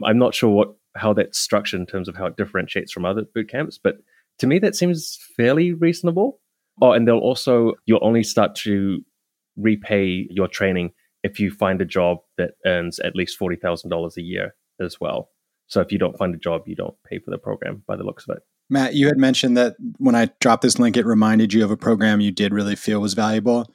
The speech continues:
Speaker 2: You wanna shout that one out?
Speaker 1: Yeah, for sure. S-, I had a chat to, when I was looking for roles, actually, this was one of the <laughs> ones that, that I applied for because I thought it looked really cool. So what they do is an organization called Take-Two.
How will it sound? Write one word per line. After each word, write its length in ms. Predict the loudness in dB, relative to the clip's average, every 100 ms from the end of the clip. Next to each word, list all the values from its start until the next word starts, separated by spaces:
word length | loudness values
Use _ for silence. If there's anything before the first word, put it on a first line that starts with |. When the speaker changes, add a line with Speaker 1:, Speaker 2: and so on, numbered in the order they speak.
| _
Speaker 2:
You 120 | -4 0
wanna 160 | 0
shout 240 | 0 -2 0
that 160 | -2
one 100 | -2
out? 200 | -2 -4 -10 _ _
Speaker 1:
Yeah, 320 | -2 2 2
for 120 | 0 -4
sure. 320 | 0 2 0
S-, 140 | -2 -6
I 60 | -4
had 120 | -4
a 40 | -6
chat 360 | -2 -2 -2
to, 140 | -4 2
when 120 | 4
I 20 |
was 100 | 4
looking 220 | 2 -2
for 100 | -4
roles, 280 | 0 0 2
actually, 400 | 0 -2 -6 -6 -8 _
this 140 | -4 -2
was 120 | 0
one 100 | 0
of 60 | -2
the 120 | 0
<laughs> 40 |
ones 180 | 0 2
that, 220 | 0 2
that 120 | 0
I 100 | 2 2
applied 360 | 0 -2 -2
for 140 | -2 -4
because 220 | -6 -8
I 80 | -6
thought 160 | -4
it 40 | -4
looked 200 | -6 -8
really 160 | -10 -8
cool. 280 | -8 -10 _ -14
So 480 | 2 4 4 0 -6 _ _
what 260 | -6 -4 -2
they 100 | -4
do 180 | -4 -6
is 120 | -4
an 100 | -2
organization 600 | -2 -2 -4 -2 -4 -6
called 240 | -8 -12 -10
Take-Two. 520 | -12 -12 -10 -8